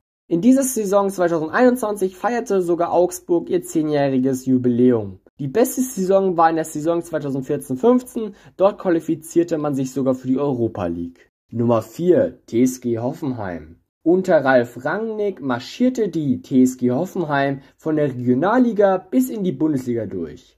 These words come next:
wo die Kraichgauer in ihrer allerersten Saison zweitausendacht, zweitausendneun Herbstmeister wurden. In der Rückrunde brach der Aufsteiger allerdings ein und landete am Ende auf Platz sieben. Aktuell spielt T S G Hoffenheim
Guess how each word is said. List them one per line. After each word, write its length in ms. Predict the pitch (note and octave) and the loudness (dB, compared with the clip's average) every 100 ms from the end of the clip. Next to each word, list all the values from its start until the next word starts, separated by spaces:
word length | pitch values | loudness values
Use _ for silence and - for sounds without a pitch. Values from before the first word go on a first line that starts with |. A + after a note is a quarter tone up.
| - | -4
wo 160 | D3 | 0
die 180 | D#3+ C#3 | 0 -2
Kraichgauer 840 | - D#3+ F#3 B3+ - F3+ F3 E3+ E3 | -4 0 2 0 0 0 2 2 0
in 120 | D#3 | -4
ihrer 380 | E3 D#3 C3 - | 0 2 2 0
allerersten 640 | G3 A#3+ G2+ E3+ - D#3+ | 0 0 0 -2 -2 -8
Saison 440 | D3+ D3 E3+ G3+ | -6 -2 0 0
zweitausendacht, 800 | G3 D3 C#3 B2+ B2+ D#3+ F#3 - _ _ _ | -2 -4 -2 -4 -4 -6 -6 -12 _ _ _
zweitausendneun 800 | A#2+ A#2 A2 B2 E3 G3 F#3+ F#3+ _ | -2 -2 0 2 4 4 2 -2 _
Herbstmeister 800 | - F#3+ - - C#3 B2+ B2 A2+ | -4 -4 -4 -6 -4 -4 -4 -8
wurden. 480 | G#2+ G2 F#2 F2+ E2+ _ | -6 -6 -8 -12 -18 _
In 160 | G#3 A#3 | 0 4
der 200 | A3 E3 | 6 6
Rückrunde 540 | G#3 B3+ A#3 A#3 A3 | 4 2 0 2 0
brach 380 | - E3+ G3+ C4 | 0 2 2 2
der 200 | - G#3+ | -4 -2
Aufsteiger 640 | G3+ G#3 - G3 F#3 F3+ - | -2 -4 -4 -2 0 0 2
allerdings 540 | F#3 F3+ E3+ E3 D#3+ | 2 4 4 0 -2
ein 420 | - C3 A#2 A#2 - | -2 0 0 -2 -6
und 160 | D#3+ D#3 | -6 2
landete 420 | G3 A3+ A3 G3+ | 4 4 2 0
am 180 | F3+ E3 | 0 -2
Ende 500 | G3+ A3 G3+ G3 F#3 - | -4 0 2 2 2 -2
auf 220 | F#3 - | -4 -2
Platz 260 | E3 D#3 | -4 -4
sieben. 540 | C#3 D3 B2+ A#2 F#2 - _ _ | -4 -2 -2 -2 -6 -14 _ _
Aktuell 480 | - C4 - - A3 | -8 -8 -4 0 0
spielt 380 | G#3 - G#3+ - | 0 -6 -6 -4
T 160 | G#3+ | -2
S 140 | G3 - | -2 0
G 120 | F3+ | 4
Hoffenheim 500 | F#3 F#3+ F#3+ E3 D#3 | 4 2 -4 -4 -4